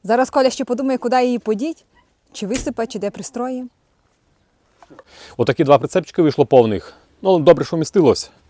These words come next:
Speaker 2: тому що трохи далекувато їхати, можливо, кілометрів п'ять-сім в одну сторону того поля. Колеса по три атмосфери накачані, у глобала тут трошки підсідають. На цьому батьковому не знаю, скільки накачано. Але також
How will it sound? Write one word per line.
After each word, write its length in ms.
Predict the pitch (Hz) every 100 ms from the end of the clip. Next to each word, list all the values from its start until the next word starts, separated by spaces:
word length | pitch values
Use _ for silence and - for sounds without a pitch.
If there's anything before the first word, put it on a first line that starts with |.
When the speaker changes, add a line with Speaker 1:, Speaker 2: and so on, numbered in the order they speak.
| _ _ _
Speaker 2:
тому 160 | - 107
що 80 | 110
трохи 200 | - 110
далекувато 420 | 117 131 127 131
їхати, 240 | 143 104 95
можливо, 240 | 98 107
кілометрів 360 | 113 107 98 101
п'ять-сім 540 | 135 143 - 135 131 -
в 120 | 113
одну 160 | 107 110
сторону 420 | - 113 104 92 _ _
того 220 | 110 101
поля. 320 | 110 104 92 - _ _ _ _ _ _ _ _ _ _ _ _ _ _
Колеса 300 | - 113 117
по 120 | 101
три 140 | - 120
атмосфери 340 | 117 104 156 135
накачані, 500 | 120 117 - 107 98 - _ _ - - _ _
у 80 | 117
глобала 380 | 101 104 98 98
тут 120 | -
трошки 360 | - 101 - 107 - _
підсідають. 680 | 107 - 107 107 92 80 - _ _ _ _ _ _ _ _ _ _ _ _ _ _ -
На 80 |
цьому 180 | 113 113
батьковому 320 | 104 113 117
не 80 | 110
знаю, 200 | 101 101
скільки 260 | 90 98 104
накачано. 460 | 98 95 - 95 76 _ _ _ _ _ _ _ _ _
Але 120 | - 120
також 380 | 135 156 90